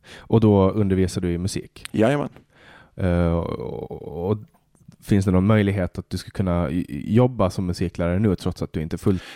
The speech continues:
Speaker 2: Ja,
Speaker 1: utbildad?
Speaker 2: jag har kompetens. Min musikerexamen ger ju mig kompetens att undervisa på, eh, kulturskolor och folkhögskolor.
Speaker 1: Mm.
Speaker 2: Och jag skulle även kunna ta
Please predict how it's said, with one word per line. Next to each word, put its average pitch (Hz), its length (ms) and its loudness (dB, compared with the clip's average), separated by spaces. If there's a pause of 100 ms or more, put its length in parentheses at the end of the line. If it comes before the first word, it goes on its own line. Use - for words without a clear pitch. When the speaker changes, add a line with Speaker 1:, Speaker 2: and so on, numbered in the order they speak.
(120)
Speaker 2:
Ja, 143 300 6
Speaker 1:
utbildad? 98 160 -4 (440)
Speaker 2:
jag 127 200 0
har 151 160 2
kompetens. 101 760 -2
Min 131 200 -2
musikerexamen 135 1040 2
ger 107 200 4
ju 101 100 6
mig 95 220 -2
kompetens 92 720 -4
att 87 200 -2
undervisa 95 680 2
på, 92 580 2 (800)
eh, 90 380 -2
kulturskolor 92 720 2
och 87 80 -2
folkhögskolor. - 800 -2 (260)
Speaker 1:
Mm. 101 260 -6
Speaker 2:
Och 104 100 4
jag 101 120 6
skulle 101 260 2
även 98 360 2
kunna 95 300 -2
ta 82 560 2